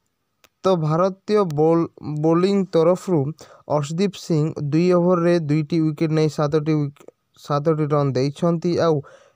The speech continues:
ୟୁଜବେନ୍ଦ୍ର ଚହଲ ଦୁଇ ଓଭରରେ ଗୋଟେ ୱିକେଟ୍ ନେଇ ଚାରୋଟି ରନ୍ ଦେଇଛନ୍ତି। ଆଉ ଦୀପକ ହୁଡ଼ା ମଧ୍ୟ ଚାର-, ଚାରୋଟି ଓଭର ଦେଇଛନ୍ତି, ଯେଉଁଥିରେ କି ଗୋଟିଏ ୱିକେଟ୍ ଆଉ ସତରଟି ରନ୍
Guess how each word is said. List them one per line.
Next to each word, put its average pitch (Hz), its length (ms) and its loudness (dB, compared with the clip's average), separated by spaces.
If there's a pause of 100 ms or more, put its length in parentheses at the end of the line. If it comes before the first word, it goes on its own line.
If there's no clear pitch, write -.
(100)
ୟୁଜବେନ୍ଦ୍ର 185 580 2
ଚହଲ 165 460 2 (800)
ଦୁଇ 147 340 0
ଓଭରରେ 185 380 2 (680)
ଗୋଟେ 151 440 0
ୱିକେଟ୍ 175 420 0
ନେଇ 175 240 4
ଚାରୋଟି 156 500 0
ରନ୍ 151 320 2
ଦେଇଛନ୍ତି। 165 680 0
ଆଉ 170 180 2 (560)
ଦୀପକ 151 540 -4
ହୁଡ଼ା 180 320 0
ମଧ୍ୟ 165 440 0 (120)
ଚାର-, 175 460 2 (640)
ଚାରୋଟି 175 500 0
ଓଭର 175 300 2
ଦେଇଛନ୍ତି, 165 540 0
ଯେଉଁଥିରେ 160 500 0
କି 170 140 -4
ଗୋଟିଏ 151 520 0 (680)
ୱିକେଟ୍ 175 600 0
ଆଉ 180 200 2 (120)
ସତରଟି 170 680 0
ରନ୍ 160 220 2